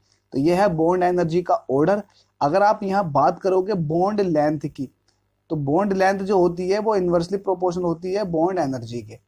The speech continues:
बॉन्ड एनर्जी के इनवर्सली प्रोपोर्शनल कैसे? जिसकी बॉन्ड लेंथ सबसे कम होगी उसकी, जिसकी बॉन्ड लेंथ सबसे कम होगी तो बॉन्ड एनर्जी वो उसकी सबसे ज़्यादा होगी। सॉरी मैंने आपको थोड़ा उल्टा बता दिया, बॉन्ड एनर्जी और बॉन्ड लेंथ की बात कर रहे हैं।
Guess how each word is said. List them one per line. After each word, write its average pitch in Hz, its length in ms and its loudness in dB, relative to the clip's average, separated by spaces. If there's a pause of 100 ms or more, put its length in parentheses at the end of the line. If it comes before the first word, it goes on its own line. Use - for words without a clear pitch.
(360)
बॉन्ड 160 260 2
एनर्जी 196 340 0
के 214 120 0
इनवर्सली 196 320 -2
प्रोपोर्शनल 202 480 -2
कैसे? 202 260 -2
जिसकी 175 420 -4
बॉन्ड 175 400 0
लेंथ 196 240 0
सबसे 185 360 -6 (120)
कम 185 180 2
होगी 165 500 -2 (420)
उसकी, 220 500 -6 (460)
जिसकी 156 300 -6
बॉन्ड 196 320 2
लेंथ 220 160 2
सबसे 202 240 -4
कम 202 180 2
होगी 143 360 0 (260)
तो 160 60 0
बॉन्ड 156 300 4
एनर्जी 170 340 2
वो 175 140 2
उसकी 175 220 -4
सबसे 175 300 -6
ज़्यादा 180 360 2 (400)
होगी। 120 280 -2 (280)
सॉरी 180 160 2
मैंने 214 200 0
आपको 208 240 0
थोड़ा 214 160 2
उल्टा 170 240 4
बता 175 200 2
दिया, 139 260 0 (360)
बॉन्ड 147 380 2
एनर्जी 202 540 0 (300)
और 190 140 2
बॉन्ड 180 320 2
लेंथ 175 360 0
की 175 120 0
बात 156 260 2
कर 139 140 -6
रहे 131 140 -6
हैं। 170 120 -10